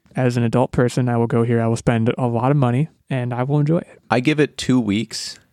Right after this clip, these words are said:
Speaker 2: before they have to put signs up that say, "Do not run into the pitchers. You will
Speaker 1: Oh,
Speaker 2: not
Speaker 1: less
Speaker 2: go
Speaker 1: than
Speaker 2: through
Speaker 1: that.
Speaker 2: them." <laughs>
Speaker 1: There should be a sign up on opening. I mean, yeah, that's the other thing. Yeah, in that, in that segment,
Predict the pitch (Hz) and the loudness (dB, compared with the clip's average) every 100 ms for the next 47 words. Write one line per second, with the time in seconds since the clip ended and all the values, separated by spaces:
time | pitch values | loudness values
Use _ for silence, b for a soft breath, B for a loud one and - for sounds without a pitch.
0 | _ - 107 110 98 98 104 - - - | _ -12 -4 0 2 2 2 -2 -2 -2
1 | 110 - 92 92 101 113 110 104 95 - | -2 -2 0 2 2 0 0 0 -2 0
2 | 92 90 90 _ - 98 101 113 104 104 | 0 2 -2 _ -2 2 2 2 2 0
3 | 104 95 101 - - - 90 87 - - | 0 -2 -6 -4 -4 -4 -10 -10 -12 -16
4 | _ _ _ _ _ 101 92 101 131 107 | _ _ _ _ _ -2 2 2 4 2
5 | 123 95 110 95 - - - _ _ B | 2 0 0 -4 -6 -10 -14 _ _ B
6 | B B B 226 - 269 180 135 175 170 | B B B -4 0 2 2 2 0 0
7 | 151 131 113 113 113 104 101 - _ 160 | 0 -2 -2 -4 -4 -6 -12 -18 _ 2
8 | 165 147 - B B 160 120 127 151 131 | 2 2 -4 B B 0 2 2 2 2
9 | 127 123 135 131 143 135 143 139 131 - | 0 -2 -2 0 0 -2 -2 -2 -2 -2
10 | 147 127 120 | -2 0 -2